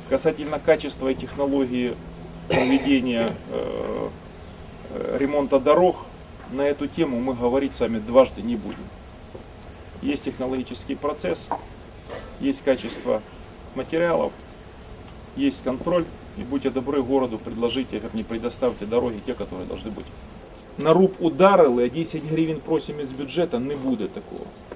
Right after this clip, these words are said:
Если сегодня у нас такая техника, которая видером вылетает, знает, топливо, Но сегодня можем пока себе позволить, но это не завтрашний день.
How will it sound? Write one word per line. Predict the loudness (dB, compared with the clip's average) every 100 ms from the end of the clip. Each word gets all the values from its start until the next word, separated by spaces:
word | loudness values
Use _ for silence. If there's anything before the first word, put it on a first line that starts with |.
| -16 -18 -18 -8
Если | -6 -4
сегодня | 4 4 6 2
у | 4
нас | 4 2 -4
такая | 0 8 8
техника, | 6 -2 -2 -4 0 0
которая | 0 4 6 6
видером | 4 6 8 8
вылетает, | 6 4 4 2 -2 0 2 2 2
знает, | -2 -4 6
топливо, | 6 6 2 0 -2 -8 -14 -16 -16 -16 -14 -6
Но | -4
сегодня | 4 6 6 4
можем | 4 4 4
пока | 2 2 4 2
себе | 2 -4
позволить, | -2 -2 0 -2 -2
но | 0 2
это | 2
не | 2
завтрашний | 4 4 4 0 0 -4
день. | -4 -4